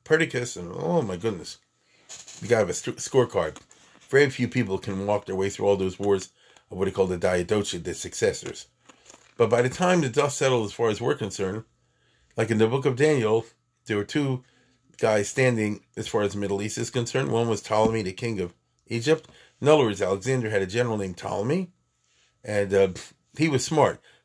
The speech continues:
Tafasta Maruba lo Tafasta. And so he said, "I'm just gonna get Egypt. Egypt is very rich.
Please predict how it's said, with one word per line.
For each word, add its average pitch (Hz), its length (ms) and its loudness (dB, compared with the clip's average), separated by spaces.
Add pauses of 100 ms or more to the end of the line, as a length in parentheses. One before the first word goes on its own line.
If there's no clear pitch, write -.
Tafasta 131 520 0
Maruba 123 340 4
lo 131 160 4
Tafasta. 90 560 -8 (340)
And 104 140 -8
so 208 140 -4
he 143 160 -2
said, 120 220 2
"I'm 143 140 0
just 151 220 -4
gonna 131 120 0
get 113 180 4
Egypt. 92 400 -4 (260)
Egypt 139 320 -4
is 95 80 -6
very 107 200 2
rich. 117 280 0